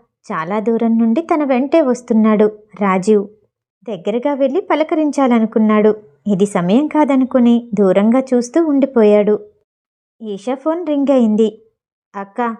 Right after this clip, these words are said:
అమ్మ స్పృహలోకొచ్చింది, త్వరగా రా," అన్నాడు.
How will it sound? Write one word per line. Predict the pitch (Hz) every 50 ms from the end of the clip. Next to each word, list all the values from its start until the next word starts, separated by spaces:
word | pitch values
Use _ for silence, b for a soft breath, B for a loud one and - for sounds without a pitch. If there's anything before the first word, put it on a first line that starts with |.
| - _ _ _ _ _ _ _ 196
అమ్మ | 185 180 202
స్పృహలోకొచ్చింది, | 269 - - - 233 233 262 269 285 269 269 240 214 - - 220 208 202 214 - - - _ _ _ _
త్వరగా | - 220 226 240 247 311 311
రా," | 269 269 277 302 311 - _ _ _ _ _ _ _ _ _ _ -
అన్నాడు. | 233 220 214 208 208 214 214 202 -